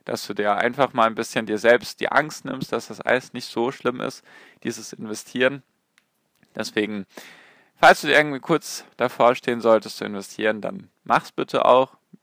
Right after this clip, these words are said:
Wirklich, wirklich ernst gemeint, gar von Herzen gemeinter Rat an dich. Lass dich jetzt von dieser Folge da nicht irgendwie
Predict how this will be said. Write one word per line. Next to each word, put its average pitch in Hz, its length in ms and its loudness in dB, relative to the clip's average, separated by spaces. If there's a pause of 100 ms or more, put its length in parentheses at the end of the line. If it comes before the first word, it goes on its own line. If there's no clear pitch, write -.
(200)
Wirklich, 117 440 -4 (300)
wirklich 110 320 -10
ernst 120 280 -2
gemeint, 101 500 -6 (520)
gar 120 200 -4
von 113 160 -10
Herzen 117 360 -2
gemeinter 107 400 -4
Rat 107 240 4
an 107 80 -12
dich. 107 180 -6 (540)
Lass 143 180 4
dich - 140 -8
jetzt 131 180 0
von 117 100 -6
dieser 120 280 0
Folge 117 320 4
da 101 100 0
nicht 101 240 -10
irgendwie 98 340 -8